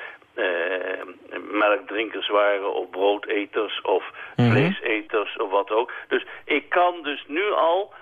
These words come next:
Speaker 1: van het D N A wat ik vind van een, een persoon, van u, eh, nagaan of uw voorouders,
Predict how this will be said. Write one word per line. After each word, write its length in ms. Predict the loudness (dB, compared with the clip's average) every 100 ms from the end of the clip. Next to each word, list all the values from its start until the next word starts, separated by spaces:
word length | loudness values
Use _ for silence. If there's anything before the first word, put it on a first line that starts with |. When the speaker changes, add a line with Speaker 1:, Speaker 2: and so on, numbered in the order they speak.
| -20
Speaker 1:
van 180 | -4 -2
het 180 | -2 -4
D 40 |
N 300 | -2 0 2
A 340 | 2 2 2 -2 -8
wat 240 | -4 -2 -2
ik 100 | -4
vind 360 | -2 -2 -2 -6 -16 -20 _ -2
van 280 | -2 -2
een, 380 | -8 -8 -10 -12 -16 _ _ _ _ -2
een 160 | -2
persoon, 380 | -4 -4 0 0
van 180 | 0 0
u, 140 | 0 -4 -16 -18 -18 -14
eh, 320 | 0 2 4 2
nagaan 600 | 2 2 2 0 0 0 -4 -12 -20
of 240 | 0 0 0
uw 120 | -6
voorouders, 1000 | -2 2 4 4 2 0 -2 -4 -8